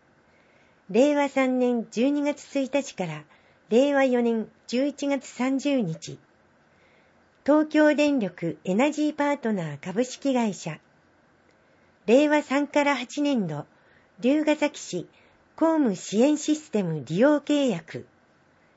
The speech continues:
市三千七百十番地。龍ケ崎市教育委員会、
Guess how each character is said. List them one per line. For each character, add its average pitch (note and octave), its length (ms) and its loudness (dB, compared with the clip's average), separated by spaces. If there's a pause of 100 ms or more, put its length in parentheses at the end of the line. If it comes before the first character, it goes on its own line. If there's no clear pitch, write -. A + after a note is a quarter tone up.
(200)
市 - 280 -8 (360)
三 D4 320 -2
千 D4+ 200 2
七 G3 220 -2
百 E3+ 280 -8
十 A3 220 0
番 A#3 240 0
地。 - 240 -14 (840)
龍 C#4 240 0
ケ D4 120 4
崎 D4 240 -6
市 E3 260 -10 (220)
教 C#4 220 2
育 D4+ 260 -2
委 D4 40 2
員 C#4 280 0
会、 D#3 300 -8